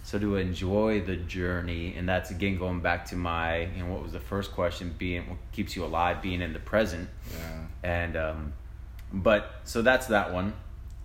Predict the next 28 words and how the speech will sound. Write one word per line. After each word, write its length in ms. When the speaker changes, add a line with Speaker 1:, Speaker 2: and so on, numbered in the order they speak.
Speaker 1:
And 140
I'm, 240
I'm 120
still 180
working 320
on 120
the 60
patience. 720
It's 140
a 100
long 420
lesson, 520
hard 180
lesson 420
to 400
fully 280
be 140
free 320
of. 240
But 400
going 280
back 220
to 80
one 120
of 60
my 100
first 320
movies 440